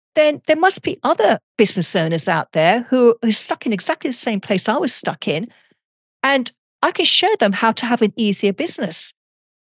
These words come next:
Then I started working with entrepreneurs and independent financial advisors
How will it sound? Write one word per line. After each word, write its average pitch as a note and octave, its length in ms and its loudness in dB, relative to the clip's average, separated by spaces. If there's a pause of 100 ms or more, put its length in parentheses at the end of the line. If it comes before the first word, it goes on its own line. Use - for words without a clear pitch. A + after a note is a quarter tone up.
(220)
Then A#3 100 4
I B3 100 2
started A#3 560 2
working A3 440 0
with D#3+ 140 -6 (100)
entrepreneurs G#3+ 880 0 (460)
and A3 280 2 (300)
independent A3 560 2
financial G#3 560 0
advisors A#3 680 -4